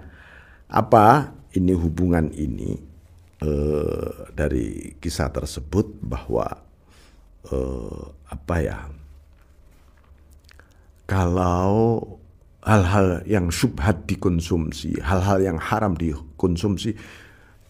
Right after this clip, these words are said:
ini menjadi menutup connecting seorang hamba dengan Tuhannya.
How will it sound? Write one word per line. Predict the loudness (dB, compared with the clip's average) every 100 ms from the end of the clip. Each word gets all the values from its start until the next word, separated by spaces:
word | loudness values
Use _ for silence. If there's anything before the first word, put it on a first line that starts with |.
| -20 -20 -20 -20 -20 -20 -20 -8 2
ini | 6 8
menjadi | 8 8 8 8 6 6
menutup | 6 8 8 6 4 -6 -4 -2 -2 -6 -20 -20 -20 -20 -20 -20 -20 -20 -20 _ _ _ -20 -20 0
connecting | 4 6 6 4 -6 -20 0 2 4
seorang | 2 0 0 0
hamba | 0 2 4 4 4
dengan | 4 0 2
Tuhannya. | 0 0 0 -2 -6